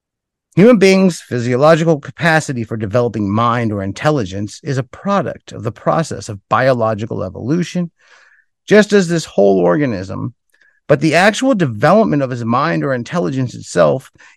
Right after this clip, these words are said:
given the capacity, must be processed in terms of social situations, wherein it gets the expression and importance, and hence it itself is a product of the process of social revolution.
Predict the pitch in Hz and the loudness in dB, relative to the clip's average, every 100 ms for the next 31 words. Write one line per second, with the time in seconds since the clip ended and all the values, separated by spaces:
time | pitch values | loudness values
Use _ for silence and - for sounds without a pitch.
0 | 123 131 214 247 208 - 135 139 170 165 | -4 2 6 6 4 0 -8 -4 -2 -2
1 | - 95 92 110 _ _ _ - - 175 | -4 -10 -10 -12 _ _ _ -4 2 2
2 | 196 220 - 190 175 175 180 180 160 170 | 2 0 0 2 4 4 -2 -2 -2 0
3 | 151 127 123 - 180 185 160 139 143 120 | 0 -2 -6 -4 0 0 -2 -6 -6 -4
4 | 110 95 87 - - - 101 - _ - | -4 -4 -6 -10 -14 -16 -18 -20 _ -2
5 | 123 208 190 165 98 147 131 131 127 - | 4 6 6 4 0 -2 -2 -4 -6 -6
6 | - 165 190 220 185 143 147 - 156 247 | 0 2 2 0 0 0 -2 -2 -4 -2
7 | 147 139 123 110 208 233 - - _ _ | -4 -4 -6 -2 2 2 0 -14 _ _
8 | _ _ - 185 180 160 - 233 214 - | _ _ -8 -4 -4 -4 2 4 4 0
9 | _ _ _ _ - 190 - - - 202 | _ _ _ _ -4 -2 -4 -10 0 2
10 | 190 156 143 139 - 190 180 156 143 135 | 2 0 -4 -8 0 0 0 -4 -8 -8
11 | 151 139 - 135 135 117 107 117 143 175 | -4 -4 -4 -6 -4 -2 -2 -4 -4 -4
12 | - - - | -6 -12 -18